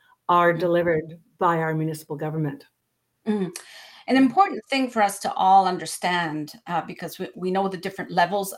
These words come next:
Speaker 2: of government, but, um, our local government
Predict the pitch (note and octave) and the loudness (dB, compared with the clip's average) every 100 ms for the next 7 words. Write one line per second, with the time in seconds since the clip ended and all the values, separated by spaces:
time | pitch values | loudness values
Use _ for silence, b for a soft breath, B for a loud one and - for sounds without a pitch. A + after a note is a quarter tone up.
0 | - - D3 D#3 D#3 E3+ - F3 - - | -10 -8 -8 -6 -6 -8 -8 -8 -8 -14
1 | F3+ E3+ E3 D#3+ - _ _ - F3+ E3+ | -4 -2 0 -2 -8 _ _ -4 0 2
2 | F3 E3+ D#3+ - _ - E3+ F3+ B3 G#3+ | 2 0 -2 -8 _ -10 0 4 4 2
3 | D#3 C#3 D3+ D3+ D#3 | -8 -8 -8 -8 -8